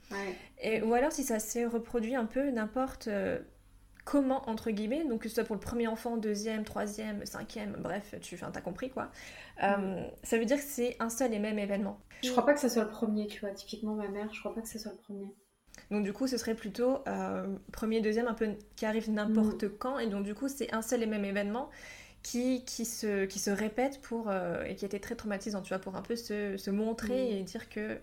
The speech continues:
Speaker 2: là, ça va pas,
Speaker 1: Et
Speaker 2: tu
Speaker 1: oh,
Speaker 2: vois.
Speaker 1: <laughs> il y a
Speaker 2: Oui,
Speaker 1: un
Speaker 2: c'est ça.
Speaker 1: problème. <laughs>
Speaker 2: On me regarde, enfin, tu vois, il y a un truc
Speaker 1: Ouais.
Speaker 2: qui va pas, il y a un truc qui cloche. Mais, euh, déjà, euh, faire la maman et la, enfin, tu vois, regarder maman et grand-mère, c'est déjà très, euh, riche en informations.
Speaker 1: Ouais, ouais, ouais. Ah, trop cool.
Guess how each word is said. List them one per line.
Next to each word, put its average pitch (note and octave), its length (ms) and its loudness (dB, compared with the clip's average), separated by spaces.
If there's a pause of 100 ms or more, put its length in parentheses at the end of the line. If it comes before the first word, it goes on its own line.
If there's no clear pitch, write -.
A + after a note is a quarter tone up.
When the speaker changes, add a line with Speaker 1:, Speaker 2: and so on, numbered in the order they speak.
(160)
Speaker 2:
là, G#3 180 -2
ça G#3 180 -6
va G3 100 -4
pas, G#3 120 4
Speaker 1:
Et A3+ 60 12
Speaker 2:
tu A3+ 80 12
Speaker 1:
oh, A3+ 100 10
Speaker 2:
vois. A3+ 100 4
Speaker 1:
<laughs> A#3 340 10
il A3+ 80 8
y - 20 10
a - 20 10
Speaker 2:
Oui, A3+ 100 12
Speaker 1:
un - 60 10
Speaker 2:
c'est A#3 80 8
ça. A3+ 140 4
Speaker 1:
problème. G#3+ 260 8
<laughs> A#3 400 6
Speaker 2:
On A3 80 6
me A#3 80 8
regarde, A#3+ 340 8
enfin, G#3+ 140 -2
tu G#3 140 -4
vois, A3+ 120 2
il G#3+ 60 -2
y G3 40 2
a - 100 -2
un G3 60 -2
truc - 140 -2
Speaker 1:
Ouais. - 60 -12
Speaker 2:
qui - 140 -4
va G3+ 120 2
pas, A3+ 100 0
il - 20 2
y G#3 40 0
a - 20 0
un G3 40 -6
truc - 140 -6
qui G3+ 140 -8
cloche. - 400 -8 (440)
Mais, A3+ 320 6
euh, - 20 4
déjà, G#3 480 2
euh, F3+ 160 0 (280)
faire A3+ 260 2
la A3 140 4
maman B3+ 320 4
et A#3 100 4
la, A3+ 140 4
enfin, G#3 320 -2
tu - 60 -8
vois, B3 100 2
regarder A3 320 0
maman A#3 320 0
et A3+ 80 0
grand-mère, A3 280 0
c'est A#3+ 140 -2
déjà A3 320 0
très, A3+ 320 -4
euh, F#3 200 0 (640)
riche C4 260 4
en A#3+ 80 2
informations. G3+ 420 -4 (380)
Speaker 1:
Ouais, G#3+ 340 2 (240)
ouais, A3 60 2
ouais. G#3 280 2 (140)
Ah, A#3 80 4
trop A3 160 -2
cool. G#3 240 -2